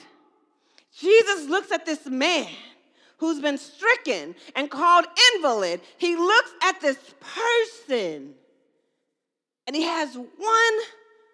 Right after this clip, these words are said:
question. And his question is, "Do you want to get well?"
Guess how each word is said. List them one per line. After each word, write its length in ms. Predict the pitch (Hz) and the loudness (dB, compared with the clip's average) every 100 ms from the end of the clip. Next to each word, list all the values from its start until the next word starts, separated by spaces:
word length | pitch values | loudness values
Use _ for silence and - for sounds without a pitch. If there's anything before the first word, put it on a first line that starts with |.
| _ _ _ _ | _ _ _ _
question. 840 | - - 508 539 - - - 185 - _ _ _ _ _ _ _ _ _ _ - | -20 -12 -8 -8 -10 -20 -20 -20 -20 _ _ _ _ _ _ _ _ _ _ -20
And 80 | 339 | -16
his 160 | 339 _ | -16 _
question 560 | - 381 370 - 302 | -18 -16 -16 -14 -10
is, 480 | 254 240 240 240 - _ _ _ _ _ _ _ - | -10 -10 -10 -14 -18 _ _ _ _ _ _ _ -18
"Do 120 | 311 | -16
you 240 | 262 247 | -14 -14
want 420 | 226 233 285 294 - _ - _ _ _ _ _ _ _ _ _ - | -14 -14 -12 -12 -16 _ -20 _ _ _ _ _ _ _ _ _ -20
to 120 | 220 _ _ | -20 _ _
get 340 | 262 262 233 _ _ _ - _ _ _ _ _ _ _ _ _ _ _ | -14 -12 -14 _ _ _ -20 _ _ _ _ _ _ _ _ _ _ _
well?" 500 | 190 196 175 - | -18 -16 -16 -20